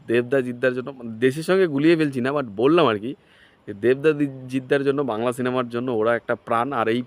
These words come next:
প্রাণ যখন জয় করে না, তখন এমনিতেই শান্তি চলে আসে। যাই হোক, বুমেরাং চলছে, আরও চলুক, word of mouth খুবই স্ট্রং। যারা দেখেননি, যাদের সুযোগ রয়েছে দেখতে,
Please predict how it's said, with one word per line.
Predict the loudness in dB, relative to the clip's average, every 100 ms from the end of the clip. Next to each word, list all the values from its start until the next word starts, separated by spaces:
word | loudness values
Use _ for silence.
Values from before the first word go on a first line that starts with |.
| -4
প্রাণ | -2 -2
যখন | -2 -2 -2
জয় | 2 2
করে | 2 0
না, | 0 -2 -8 -20 -20 _
তখন | -4 -2
এমনিতেই | -2 -2 -4 -6
শান্তি | -8 -8 -12
চলে | -12 -10
আসে। | -12 -16 -20 _ _ _ 2
যাই | 4
হোক, | 4
বুমেরাং | 4 4 4 4 2
চলছে, | 2 4 4
আরও | 4 4
চলুক, | 2 2 2 2
word | 2 2
of | 0
mouth | 0 -4 -6
খুবই | -8 -8
স্ট্রং। | -2 -2 -2 -6 -20 _ -2
যারা | 2 4
দেখেননি, | 2 -4 -2 0 2 2
যাদের | 2 2 2
সুযোগ | 0 2 4 6
রয়েছে | 4 2 -2
দেখতে, | -4 -6 _ -6